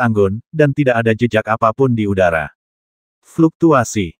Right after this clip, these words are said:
Tapi ekspresi orang kuat kelas enam dan dua pemimpin yang bergegas berubah. Kesadaran spiritual mereka dapat dideteksi, dan saat jari-jari Li He terus menari,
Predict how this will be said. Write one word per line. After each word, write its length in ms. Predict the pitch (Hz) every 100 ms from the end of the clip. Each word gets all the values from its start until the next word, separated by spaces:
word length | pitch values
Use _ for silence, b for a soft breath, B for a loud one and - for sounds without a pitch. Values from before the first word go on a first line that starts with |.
| _
Tapi 320 | 156 151 185
ekspresi 400 | 170 - 147 139
orang 320 | 156 135 131 135
kuat 240 | 135 123
kelas 240 | 123 120
enam 240 | 135 120 127
dan 180 | 123 113
dua 220 | 123 143
pemimpin 400 | 147 139 135 127
yang 220 | 127 127
bergegas 560 | 120 120 120 135 123 -
berubah. 400 | 110 104 87 80 - _ _ _ _ _ _
Kesadaran 480 | 151 156 151 156 170
spiritual 560 | - 151 151 143 131
mereka 400 | 147 131 117 123
dapat 240 | 117 117 120
dideteksi, 640 | 120 120 123 - 104 120 - _ _
dan 220 | 139 123
saat 180 | 131 127
jari-jari 480 | 123 123 117 117 117
Li 100 | 120
He 140 | 120 135
terus 240 | 139 135
menari, 480 | 131 120 101 87